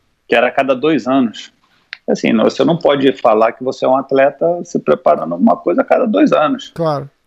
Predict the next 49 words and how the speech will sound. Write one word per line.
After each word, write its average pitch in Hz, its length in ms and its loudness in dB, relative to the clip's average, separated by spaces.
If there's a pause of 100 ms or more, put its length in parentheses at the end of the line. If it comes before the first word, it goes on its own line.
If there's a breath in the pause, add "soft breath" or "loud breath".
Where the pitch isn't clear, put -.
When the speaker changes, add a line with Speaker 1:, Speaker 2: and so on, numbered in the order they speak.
Speaker 1:
Sabe? 104 240 2
Não, 110 180 -6
não, 120 200 -4
não, 131 180 0
não, 143 300 -2
então 147 320 2
não, 262 180 6
não 247 160 6
existia, 190 500 4
assim, 117 320 -4
a 110 120 2
pessoa 117 420 0
que - 180 -4
só 107 400 0
lutava 101 480 -2
sem - 200 -14
kimono, 104 540 -2
só. 107 300 -2 (380 soft breath)
Então, - 200 2
de 202 180 2
repente, 120 340 0
os 135 80 2
caras 123 380 0
do, 120 260 -2
do 110 100 0
M 113 180 0
M 120 200 2
A, 120 260 4
quando 123 180 -6
apareciam 113 440 -2
um - 20 -14
campeonato 110 440 -2
sem 127 140 -6
kimono, 120 360 -2
eles 151 220 0
vinham, 123 260 2
mas 101 200 -4 (480)
não 160 280 4
tem. 160 320 0
Então, 127 220 -2
mas 110 260 0
eu 123 240 0
acho 123 160 -2
que 117 200 2
de 117 140 2
uns 117 160 2
anos 117 220 0
pra 113 180 0
cá, 156 400 0